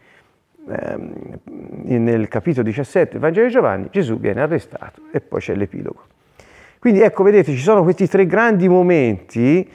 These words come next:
eh, nei Vangeli che credo, se noi li inquadriamo, eh, ci fanno pensare, sono grandi momenti di insegnamento che Yeshua ha voluto dare ai suoi,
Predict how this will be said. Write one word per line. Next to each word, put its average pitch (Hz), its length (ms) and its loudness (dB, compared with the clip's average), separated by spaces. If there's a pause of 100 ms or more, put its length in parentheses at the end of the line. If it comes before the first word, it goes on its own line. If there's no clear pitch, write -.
(300)
eh, 127 300 0
nei 151 200 4
Vangeli 139 600 2
che 220 120 -4
credo, 233 240 0
se 180 160 0
noi 214 200 4
li 170 100 2
inquadriamo, 151 840 2 (380)
eh, 64 360 0
ci 160 120 -8
fanno 175 280 0
pensare, 175 400 2
sono 135 240 0
grandi 180 420 2
momenti 170 580 4
di 135 120 2
insegnamento 151 1200 0
che 170 100 0
Yeshua 185 440 2
ha - 20 0
voluto 143 340 2
dare 139 540 2 (500)
ai 131 180 0
suoi, 104 480 0